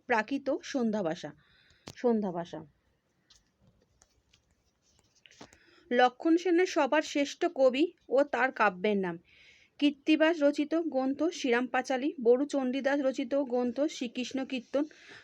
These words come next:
জয়দেব রচিত গ্রন্থ গীতগোবিন্দম, কালিদাস রচিত গ্রন্থ মেঘদূতম। এটা হবে জয়দেব রচিত গ্রন্থ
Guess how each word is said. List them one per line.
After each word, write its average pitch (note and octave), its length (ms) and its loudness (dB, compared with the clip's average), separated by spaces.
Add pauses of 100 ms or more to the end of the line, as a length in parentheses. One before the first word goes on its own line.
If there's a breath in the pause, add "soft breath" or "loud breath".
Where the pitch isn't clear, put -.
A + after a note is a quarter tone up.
জয়দেব B3+ 520 2
রচিত C#4 360 0
গ্রন্থ C4+ 400 0 (460 soft breath)
গীতগোবিন্দম, C4 680 2 (120)
কালিদাস B3+ 560 2
রচিত C4+ 280 -2
গ্রন্থ C4 360 -2
মেঘদূতম। G3 640 0 (400 soft breath)
এটা A3 180 -2
হবে D4+ 280 -2
জয়দেব A#3 560 0
রচিত A#3 360 2
গ্রন্থ A#3+ 360 -2